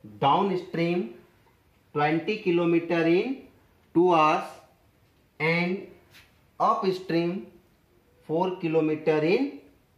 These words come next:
two hours। Find her speed of rowing in still water and the speed of the current।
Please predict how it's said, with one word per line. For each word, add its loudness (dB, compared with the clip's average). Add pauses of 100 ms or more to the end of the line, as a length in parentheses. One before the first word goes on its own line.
(180)
two 0
hours। -4 (1400)
Find 2 (360)
her 2
speed -6
of 2
rowing 4 (800)
in -4
still -4
water 0 (840)
and -2
the 4 (120)
speed -2
of -6 (100)
the 4 (600)
current। -6